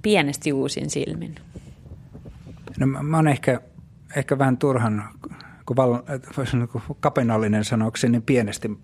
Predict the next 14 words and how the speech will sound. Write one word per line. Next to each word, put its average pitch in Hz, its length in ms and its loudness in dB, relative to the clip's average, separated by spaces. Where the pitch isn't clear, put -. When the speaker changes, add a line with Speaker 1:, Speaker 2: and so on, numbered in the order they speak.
Speaker 2:
Siinä 143 240 0
on 139 60 2
semmonen, 127 500 2
semmonen 127 320 2
kuin - 240 -6
iso 131 280 2
juttu, 123 320 -2
että 120 140 -2
jos 127 120 -2
me 135 80 2
osattaisiin 127 500 0
olla 120 180 0
lapselle 113 440 -2
läsnä – 113 380 0